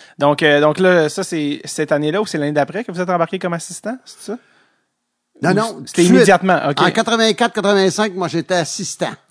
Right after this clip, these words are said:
Speaker 1: OK, donc, tout de
Speaker 2: De
Speaker 1: suite.
Speaker 2: Jacques Lemaire, j'étais sur la galerie de la presse, personne me connaissait.
Speaker 1: Ouais.
Speaker 2: Mais, euh, moi, euh, je faisais mes commentaires, puis, euh,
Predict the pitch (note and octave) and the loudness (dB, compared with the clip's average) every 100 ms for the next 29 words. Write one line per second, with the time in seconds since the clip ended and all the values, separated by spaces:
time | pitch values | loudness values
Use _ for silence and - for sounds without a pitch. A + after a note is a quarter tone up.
0 | - A#2 F#3 - - B2+ B2+ - - _ | -14 -6 -4 -4 -6 -8 -8 -8 -20 _
1 | - C#3+ C#3 C#3 G3 F#3 F3 D#3 D#3 F3+ | -10 -4 -2 0 0 0 -2 0 0 0
2 | A3+ F#3+ C#3+ E3 - G#3+ - D#3 D3 D3 | -4 -6 -6 -6 -4 -6 -6 -8 -6 -2
3 | G#3 A3 B3 G#3 F3+ - D#3 F3 F#3+ - | -4 -2 -6 -6 -6 -6 -6 -4 -6 -8
4 | A3+ - - A#3 A3 F#3 - D#3+ D3 C3+ | -8 -8 -4 -4 -4 -6 -6 -6 -6 -8
5 | A#2+ C3 D3+ F#3+ _ _ _ - B2+ B2 | -8 -8 -8 -10 _ _ _ -16 -14 -14
6 | _ _ _ _ _ - B2+ C#3+ C3+ C3 | _ _ _ _ _ -12 -8 -6 -6 -6
7 | C3 D3 F3 D#3 C#3+ C3+ B2+ A#2+ G#2+ - | -6 -4 -4 -2 -4 -6 -6 -8 -10 -18
8 | _ B2+ C3 D3 C3+ C#3 C3 C3 A2+ B2+ | _ -6 -4 -4 -4 -4 -6 -8 -8 -8
9 | D3+ F3+ - D3 C3 C3 B2+ A#2 | -6 -6 -8 -6 -4 -2 -2 -4